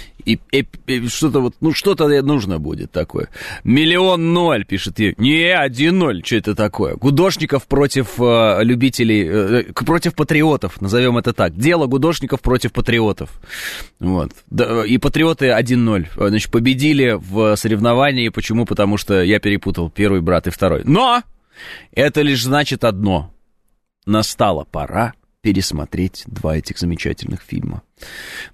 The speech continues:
Ну вот. Видимо, не так часто я их смотрю, как надо. Надо, наверное, чаще. Например, раз в неделю. А видели, как, э, девушка сломала другие, э, руки, э, друг-,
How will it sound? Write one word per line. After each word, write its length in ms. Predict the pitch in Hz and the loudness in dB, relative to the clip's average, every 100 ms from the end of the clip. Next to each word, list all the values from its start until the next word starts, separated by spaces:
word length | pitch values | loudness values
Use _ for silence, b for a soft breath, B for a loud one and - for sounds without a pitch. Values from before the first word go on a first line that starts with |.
| - | -8
Ну 200 | 80 71 | -4 -4
вот. 140 | - - | -6 -2
Видимо, 420 | 95 139 151 156 | 0 2 2 2
не 120 | 160 | 2
так 440 | 147 117 - - - _ _ | 2 0 -2 -10 -20 _ _
часто 400 | - 101 - 95 | 0 0 0 2
я 120 | 95 | 2
их 80 | 92 | 2
смотрю, 380 | 101 92 95 87 | 0 0 0 0
как 220 | 95 - | -2 0
надо. 440 | 92 82 82 87 - _ _ _ | 0 2 0 -2 -6 _ _ _
Надо, 340 | - 87 107 | -2 2 2
наверное, 500 | 127 117 113 113 120 | 2 2 2 2 0
чаще. 580 | 117 95 78 - - 95 - _ _ _ _ - | -2 -2 -2 -4 -8 -10 -14 _ _ _ _ -12
Например, 420 | 80 87 101 110 | -4 0 0 2
раз 240 | 98 101 | 0 -2
в 40 | 101 | -2
неделю. 480 | 101 87 73 82 - _ _ _ B B B B B B - | -2 0 -4 -6 -18 _ _ _ B B B B B B -2
А 180 | 101 98 | 2 2
видели, 400 | 135 196 208 196 | 2 2 2 0
как, 260 | 190 180 | 0 0
э, 180 | 160 165 | 2 0
девушка 520 | 147 180 170 156 160 | 2 2 0 0 -2
сломала 520 | 143 151 151 160 147 135 | 0 2 2 2 2 2
другие, 500 | 139 139 147 143 135 | 2 2 4 4 4
э, 260 | 123 131 | 4 2
руки, 440 | 131 143 - 131 110 | 4 2 0 -2 2
э, 240 | 127 120 | 2 4
друг-, 340 | 117 135 143 | 4 4 2